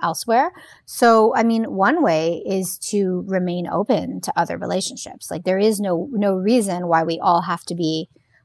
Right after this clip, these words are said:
monogamous, right? And so in non-monogamous, consensually non-monogamous circles, we talk about, like, for example, new relationship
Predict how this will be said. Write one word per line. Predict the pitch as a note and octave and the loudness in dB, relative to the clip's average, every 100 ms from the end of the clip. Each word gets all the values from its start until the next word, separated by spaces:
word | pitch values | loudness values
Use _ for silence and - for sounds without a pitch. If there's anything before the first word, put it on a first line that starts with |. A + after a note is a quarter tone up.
| - | -4
monogamous, | F#3 F3+ E3 D#3+ - - - | 0 2 2 0 -10 -12 -6
right? | E3+ F#3 | -2 0
And | G3 G3 | 0 -2
so | - E3+ E3 E3+ E3+ | -2 0 0 -2 -4
in | - F3+ F3+ F3 | -4 -4 -4 -4
non-monogamous, | F#3+ G3 F#3 F3+ F3+ F3 F3+ | -2 -2 -2 -2 -2 -4 -6
consensually | - F#3 F3 F#3 F3+ | -8 -8 -6 -2 -2
non-monogamous | F3 F3 F3 F3 F3+ F3+ - - _ _ _ _ _ | -2 -4 -6 -4 -4 -4 -8 -12 _ _ _ _ _
circles, | - G#4 G#4+ E4 | 0 4 6 4
we | B3+ | 2
talk | C4 A#3 G#3+ | 0 0 0
about, | F#3+ G3 | 0 0
like, | G3 F#3 | 0 -4
for | - | -6
example, | F#3+ F#3 F#3 A#3 | -6 -6 -2 0
new | A3+ B3 D#4 | 4 4 4
relationship | C4+ E3+ D#3 - F3 - | 4 2 -2 -8 -8 -8